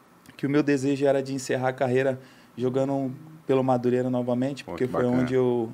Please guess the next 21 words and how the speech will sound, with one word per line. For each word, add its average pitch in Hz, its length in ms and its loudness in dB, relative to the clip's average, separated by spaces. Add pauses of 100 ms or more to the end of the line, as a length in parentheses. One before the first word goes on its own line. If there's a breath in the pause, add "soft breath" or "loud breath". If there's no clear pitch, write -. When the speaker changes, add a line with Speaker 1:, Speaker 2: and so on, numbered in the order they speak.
Speaker 1:
onde 117 180 -4
eu 123 40 -2
comecei. 123 480 -4
Então, 135 420 -4 (400 soft breath)
seu 135 180 -2
Elias 135 360 0
era 139 160 2
um, 147 80 -4 (200)
foi 143 140 2
um, 151 80 0 (240)
era 151 240 6
não, 131 160 0
foi 147 300 -2
um 151 40 -4
pai 156 360 2
e 143 120 2
é 151 80 8
um 160 100 4
pai 135 220 2
pra 135 200 -2
mim. 110 160 -4